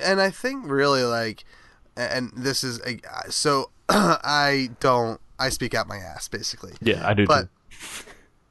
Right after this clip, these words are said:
Speaker 2: too.
Speaker 1: but f-, my general understanding of, of communism is, like, that is actually, like, a really great idea, but the steps to get there are awful.
Speaker 2: Yeah. <laughs>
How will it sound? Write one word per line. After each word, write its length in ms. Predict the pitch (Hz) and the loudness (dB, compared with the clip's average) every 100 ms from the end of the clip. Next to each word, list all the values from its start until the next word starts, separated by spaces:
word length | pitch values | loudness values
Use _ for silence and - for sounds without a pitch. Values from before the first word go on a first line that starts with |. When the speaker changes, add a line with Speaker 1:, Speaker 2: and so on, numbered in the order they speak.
| - | -12
Speaker 2:
too. 60 | 143 | 0
Speaker 1:
but 160 | 156 143 | 2 2
f-, 160 | - | 0
my 220 | 165 175 | 2 2
general 400 | 185 202 214 214 | 4 0 2 2
understanding 720 | 165 147 - - - 220 123 82 | 2 0 -2 -6 -8 -6 -6 -4
of, 360 | 120 113 110 | -4 -4 -6
of 200 | - 113 - | -6 -8 -6
communism 800 | 131 156 175 107 107 110 107 - | -6 -4 -4 -4 -4 -6 -6 -6
is, 320 | 117 113 107 | -4 -4 -2
like, 360 | 117 107 107 - - - - - - | -2 0 -4 -10 -18 -20 -20 -20 -6
that 380 | - 170 247 208 | 2 4 6 4
is 160 | 139 139 | 2 2
actually, 340 | 143 139 - 127 | 2 2 0 0
like, 140 | 117 | 0
a 180 | 110 95 - | -2 -6 -10
really 380 | 247 254 185 147 | 0 2 4 2
great 800 | - - 143 175 208 247 254 208 | -4 -10 -12 -10 0 4 6 6
idea, 760 | 175 156 123 160 196 127 104 - | 6 4 0 0 2 2 0 0
but 160 | 151 - | 0 2
the 80 | 135 | -2
steps 440 | - 165 165 - | 0 0 0 -2
to 140 | - | -6
get 360 | 120 - 151 - | -2 0 -2 -2
there 360 | - 214 220 247 - - - | -4 -2 -2 -2 -4 -18 -2
are 240 | - 135 - | 4 4 4
awful. 640 | 139 190 226 - - - - - - | 4 4 4 0 -10 -12 -20 -18 2
Speaker 2:
Yeah. 300 | 123 113 90 | 6 6 6
<laughs> 60 | - | -4